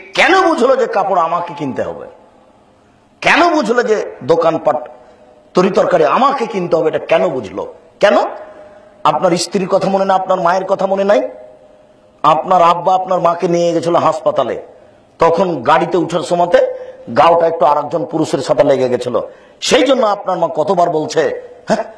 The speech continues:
আমি বললাম যে যাবো না, খালি পর পুরুষের গায়ে লাগে।" কত খারাপ লাগলো। আপনার মায়ের কথাটা আপনার মনে নাই? এটা ঈমান। তোমাকে আমি বললাম যে নিয়ে যাবো না,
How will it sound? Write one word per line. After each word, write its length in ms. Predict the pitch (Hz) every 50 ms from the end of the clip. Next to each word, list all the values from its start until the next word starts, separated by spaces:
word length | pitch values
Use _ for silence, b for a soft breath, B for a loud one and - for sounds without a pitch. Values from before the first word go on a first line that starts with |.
| - - -
আমি 180 | 156 214 202
বললাম 320 | 160 143 120 113 117 143 170
যে 80 | 226
যাবো 220 | 185 160 131 131 185
না, 100 | 294 - - - B B B B B
খালি 180 | - 156 160 156
পর 220 | - 151 147 123
পুরুষের 360 | 117 - - 131 - 165 147
গায়ে 220 | 123 139 135 135 127
লাগে।" 380 | 131 127 123 127 113 - - - - - -
কত 260 | - 240 - 311 -
খারাপ 260 | - - 165 160 160
লাগলো। 420 | 151 139 123 131 127 120 120 - - -
আপনার 220 | 156 160 156 156
মায়ের 200 | 151 151 160 160
কথাটা 260 | 160 160 165 165 170
আপনার 180 | 165 170 175 170
মনে 220 | 170 180 190 196
নাই? 140 | 202 233 - - - - - - - _ _ _ _ _ - - - 190 _ _ _ 156 165 185 190 - _ _ _ - - _ _ _ _ _ - - -
এটা 120 | 151 170
ঈমান। 520 | 175 208 285 349 370 349 320 247 - - - - - - - - - - - - - - - - _ - _ - _ _ _ _ _ _ _ _ _ _ _ _ _ _ _ _ _ _ _ _ _ _ _ _ _ _ _ _ _ _ _ _
তোমাকে 240 | - 233 262 262 285
আমি 160 | 302 302 254
বললাম 360 | 208 226 247 247 247 247 247 220
যে 100 | 233 220
নিয়ে 200 | 208 202 196 175
যাবো 180 | 180 175 175
না, 180 | 175 165 131